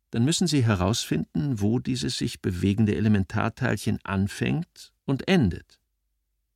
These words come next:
Ganz exakt wird Ihnen das nie gelingen, denn dann müssten Sie die Positionen eines beliebigen Elementarteilchens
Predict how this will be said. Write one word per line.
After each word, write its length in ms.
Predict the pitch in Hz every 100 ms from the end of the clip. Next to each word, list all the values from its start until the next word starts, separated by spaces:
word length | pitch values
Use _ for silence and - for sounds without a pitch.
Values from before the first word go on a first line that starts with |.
| _ _
Ganz 340 | 165 240 - -
exakt 800 | 175 - 107 95 - _ - -
wird 260 | - 147 -
Ihnen 220 | 151 139
das 180 | 123 -
nie 180 | 139 160
gelingen, 500 | 135 113 87 76 76 - _ _
denn 220 | 127 123 - _
dann 160 | - 131
müssten 260 | 180 - 147
Sie 140 | 139
die 140 | 120
Positionen 920 | 107 120 110 113 - 160 196 208 196 -
eines 300 | 143 131 -
beliebigen 580 | 120 135 175 165 139
Elementarteilchens 1200 | 117 117 107 95 117 120 131 143 135 139 147 139